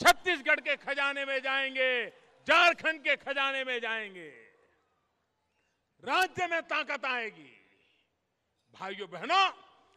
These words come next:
ईमानदारी के साथ अगर काम करे तो कितना बड़ा परिवर्तन लाया जा सकता है, ये उदाहरण आपके सामने है। ये लोग जिम्मेवार नहीं है क्या? क्या उन्होंने जवाब नहीं देना चाहिए?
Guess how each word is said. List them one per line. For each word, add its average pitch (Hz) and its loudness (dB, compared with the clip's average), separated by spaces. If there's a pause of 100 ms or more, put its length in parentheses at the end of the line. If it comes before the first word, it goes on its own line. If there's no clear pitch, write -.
ईमानदारी 285 4
के 269 -2
साथ 262 -8
अगर 247 -10
काम 240 -12
करे 240 -6 (440)
तो 262 -6
कितना 349 0
बड़ा 294 4
परिवर्तन 269 -6
लाया 233 -2
जा 226 -4
सकता 240 -8
है, 381 4 (260)
ये 233 -4
उदाहरण 233 -6
आपके 196 -14
सामने 165 -20
है। 120 -20 (2250)
ये 247 -6
लोग 311 -2
जिम्मेवार 330 0
नहीं 349 -2
है 370 0
क्या? 359 2 (2250)
क्या 269 -4
उन्होंने 311 0
जवाब 320 0
नहीं 320 -4
देना 339 -4
चाहिए? 339 -6